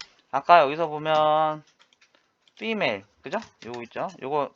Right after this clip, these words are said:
오탄하지 않게 요거 그대로 긁어서 여기다 표현할게. 자, 이렇게 하면, 이렇게 하면 요거 실행하면 어떻게 돼요?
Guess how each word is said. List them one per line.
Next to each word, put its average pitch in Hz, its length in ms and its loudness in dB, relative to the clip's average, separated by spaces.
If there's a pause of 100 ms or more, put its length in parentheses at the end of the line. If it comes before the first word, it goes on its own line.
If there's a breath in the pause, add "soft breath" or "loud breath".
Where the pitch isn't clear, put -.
(100)
오탄하지 165 420 2
않게 190 640 0 (640)
요거 131 160 -10
그대로 135 360 -6
긁어서 151 760 0 (800)
여기다 113 220 -14
표현할게. 135 460 -16 (880 soft breath)
자, 180 100 -2
이렇게 240 300 4
하면, 240 640 6 (180)
이렇게 165 240 -10
하면 180 240 -4
요거 175 160 -4
실행하면 220 340 -2
어떻게 139 200 -8
돼요? 110 160 -8